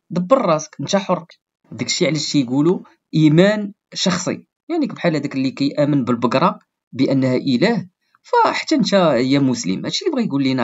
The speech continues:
ع-، عصيد. يعني في النهاية أن الدين الإسلامي عند عصيد كأي دين آخر، ما كاينش عنده الدليل، غير كيآمن به الناس غير هكاك.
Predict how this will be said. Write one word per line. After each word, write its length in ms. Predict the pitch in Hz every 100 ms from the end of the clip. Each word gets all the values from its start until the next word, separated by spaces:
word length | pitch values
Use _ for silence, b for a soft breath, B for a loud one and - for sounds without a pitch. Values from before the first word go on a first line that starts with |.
| 107
ع-، 640 | 64 - 101 110 - 110
عصيد. 340 | 120 - 69 - _ _ _
يعني 240 | 120 131 147
في 80 |
النهاية 600 | 156 165 170 202 175 175 _
أن 240 | 131 139 139
الدين 500 | 135 117 113 185 170
الإسلامي 640 | 175 - 196 180 160 175 -
عند 200 | 131 123
عصيد 500 | 123 147 196 180 175
كأي 580 | 160 - 220 175 175
دين 340 | 151 165 185 170
آخر، 580 | - 156 143 147 139 - _
ما 100 | 143
كاينش 300 | 143 160 151
عنده 220 | 135 135
الدليل، 540 | 123 98 139 143 143 - B _ 120
غير 180 | 143
كيآمن 600 | 139 135 135 - 135 131
به 160 | 110 123
الناس 380 | 123 131 131 -
غير 180 | 123 117
هكاك. 440 | 113 - 98